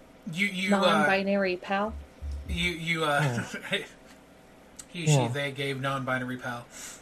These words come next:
Speaker 1: Um, you feel old magic, um,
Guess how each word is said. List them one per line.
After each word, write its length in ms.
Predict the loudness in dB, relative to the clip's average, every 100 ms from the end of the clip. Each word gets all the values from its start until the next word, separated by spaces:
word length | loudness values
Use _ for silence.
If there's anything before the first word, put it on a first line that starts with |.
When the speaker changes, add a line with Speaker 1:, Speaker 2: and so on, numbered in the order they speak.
| 0
Speaker 1:
Um, 460 | 6 6 6 0 -6 -14 -20 -20 -20 -20 -20 -20 -20 -16 -16 -16 -20 -20 -20 -20 -20 -20 -20 -20 -20 -20 -20 -20 -20 -20 -20 -20 -20 -20 -12
you 320 | -6 -2 0 -2
feel 760 | -2 2 6 8 8 8 4 -8 -20 -20 -20 -20 -20 -20 -20 -20 -20 -20 -20 -20 -20 -20 -20 -20 -20 -20 -20 -4
old 300 | -2 -2 0
magic, 500 | 2 2 0 -4 -6 -12 -14 -20 -20 -20 -20 -20 -8 -8 -8 -20 -20 -20 -20 -20 -20 -20 -20 -20 -16 -6
um, 760 | -2 0 0 0 -2 -4 -6